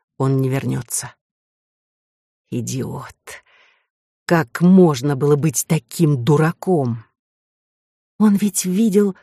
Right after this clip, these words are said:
взгляды, которые бросает на него девчонка-охранница, и даже считал, что для дела это не так уж и плохо. Более преданного стража и придумать было трудно. Но за эти годы Лали превратилась для него в тень,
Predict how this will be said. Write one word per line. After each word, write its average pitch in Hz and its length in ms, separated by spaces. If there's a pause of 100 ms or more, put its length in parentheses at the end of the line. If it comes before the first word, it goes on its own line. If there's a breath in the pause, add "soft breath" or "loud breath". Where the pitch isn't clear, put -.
(240 soft breath)
взгляды, 165 600
которые 147 360
бросает 156 540
на 156 80
него 160 260
девчонка-охранница, 160 1700 (640)
и 143 80
даже 135 260
считал, 147 480
что - 220
для 135 200
дела 135 280
это 147 180
не 147 100
так 156 220
уж - 120
и 170 40
плохо. 196 500 (720)
Более 180 400
преданного 170 540
стража 165 480
и 147 80
придумать 165 520
было 147 240
трудно. 127 500 (1160)
Но 190 280
за 196 80
эти 214 260
годы 202 400
Лали 196 400
превратилась 196 880
для 180 180
него 185 260
в - 100
тень, 139 440